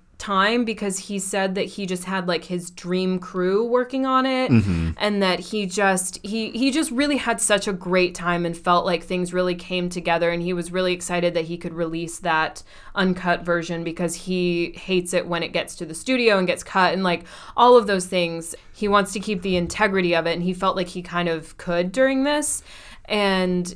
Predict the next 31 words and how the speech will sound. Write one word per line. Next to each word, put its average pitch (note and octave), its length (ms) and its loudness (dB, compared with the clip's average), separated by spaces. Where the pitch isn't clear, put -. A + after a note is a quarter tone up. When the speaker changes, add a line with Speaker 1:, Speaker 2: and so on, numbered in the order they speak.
Speaker 1:
he G3+ 120 -4
was, G3 220 -4
he A2 680 -8
was A#3 120 2
just A3+ 160 2
like, G#3+ 240 0
"I A3+ 120 2
mean, B3 180 4
if A3 80 0
someone D4+ 300 2
has, D4 160 2
like, A#3+ 160 0
a F#3 40 -4
cool G#3 280 0
story, A#3+ 580 2
then, G3+ 220 0
like, F3 180 0
sure." A#3 880 2
But F#3 400 2
he F#3 160 -6
was F#3+ 100 -2
just F#3 200 -4
like, F3 240 -4
"I, F3+ 320 2
I - 40 2
don't, F#3+ 320 2
I - 360 -4
don't F#3 240 0
really F3 320 0
have E3 240 4
anything." D#3 420 -8